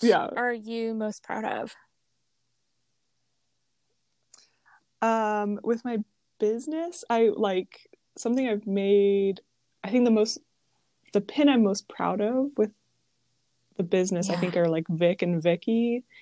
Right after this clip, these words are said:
Speaker 1: because they both have moving parts, and it was really hard to design. It was a nightmare, and they came out great, and they're some of my best sellers,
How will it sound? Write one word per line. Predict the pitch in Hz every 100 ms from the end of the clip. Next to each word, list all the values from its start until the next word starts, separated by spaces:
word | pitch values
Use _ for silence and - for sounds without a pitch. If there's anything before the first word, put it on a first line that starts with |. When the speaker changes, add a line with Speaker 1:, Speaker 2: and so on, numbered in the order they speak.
| - -
Speaker 1:
because | 214 214 196
they | 202
both | 220 247
have | 277 262
moving | 247 240 233
parts, | 220 185 - 196
and | 190
it |
was | 180
really | 202 226 226
hard | 220 185
to | -
design. | 175 165 170 -
It |
was | - 170
a |
nightmare, | 175 185 180 165 160 165 - - - _ _ -
and | 196
they |
came | 196 220 220
out | -
great, | 175 165 156 156 -
and | 190
they're | 175
some | - 185
of |
my | 175
best | 170 170 -
sellers, | 175 165 170 170 -